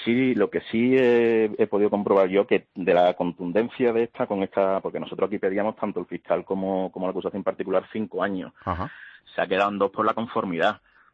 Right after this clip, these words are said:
Speaker 1: Eh,
Speaker 2: ¿Qué es la
Speaker 1: pero
Speaker 2: conformidad? Perdóname.
Speaker 1: la conf-, sí, la conformidad es un beneficio, un beneficio de la, de la pena, que, bueno, el, el, el chico reconoce los hechos y reconoce, y reconoce su condena, entonces,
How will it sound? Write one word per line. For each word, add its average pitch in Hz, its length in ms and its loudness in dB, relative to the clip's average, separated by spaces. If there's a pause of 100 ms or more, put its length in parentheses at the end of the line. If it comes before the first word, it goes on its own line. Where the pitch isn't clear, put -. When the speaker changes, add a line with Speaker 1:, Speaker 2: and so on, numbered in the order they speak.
(140)
Speaker 1:
Eh, 92 500 -2
Speaker 2:
¿Qué 98 120 2
es 92 60 -2
la 104 60 2
Speaker 1:
pero 92 140 0
Speaker 2:
conformidad? 90 440 0
Perdóname. 82 380 -4
Speaker 1:
la 98 140 0
conf-, 95 280 -6
sí, 101 120 0
la 98 100 0
conformidad 87 640 0
es 113 160 0
un 113 100 -4
beneficio, 110 720 0
un 101 120 -4
beneficio 104 420 -4
de 104 80 2
la, 101 420 0
de 101 120 0
la 104 160 2
pena, 117 340 0
que, 92 140 -4
bueno, 87 240 -4
el, 80 500 -6
el, 82 400 -6 (240)
el 90 140 -8
chico 104 240 0
reconoce 92 440 -2
los 101 160 2
hechos 123 360 -4 (260)
y 101 100 -2
reconoce, 92 1040 0 (320)
y 90 80 -6
reconoce 85 380 -6
su 95 160 -6
condena, 107 380 0
entonces, 104 240 -4